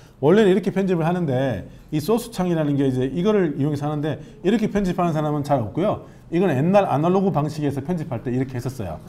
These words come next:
예, 왜냐하면 옛날에 테이프, 테이프에 원본 소스를 보고 여기서부터 여기까지 딱 한 다음에 가지고 와서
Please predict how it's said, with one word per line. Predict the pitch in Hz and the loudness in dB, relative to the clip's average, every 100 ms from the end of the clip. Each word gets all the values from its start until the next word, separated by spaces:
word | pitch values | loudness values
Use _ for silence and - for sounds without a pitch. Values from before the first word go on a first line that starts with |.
| - - - - | -18 -18 -20 -6
예, | 127 | -2
왜냐하면 | 156 175 156 | 2 2 2
옛날에 | 160 180 170 | 2 2 2
테이프, | 170 226 220 160 - - - - | 0 0 0 -4 -14 -20 -20 -2
테이프에 | 226 214 185 185 139 90 - - 156 | 0 4 4 6 2 0 -12 -10 -2
원본 | 175 165 | 2 2
소스를 | 185 196 175 | 0 -2 -4
보고 | 107 113 151 113 - - - - 160 | -4 -2 0 0 -4 -16 -20 -4 2
여기서부터 | 185 160 143 | 4 4 2
여기까지 | 151 147 123 98 - - - | 2 4 2 0 -8 -20 -10
딱 | 143 | -6
한 | 180 | -2
다음에 | 175 160 | 0 -2
가지고 | 156 120 156 156 | -2 -2 0 0
와서 | 101 95 151 269 | 0 0 0 0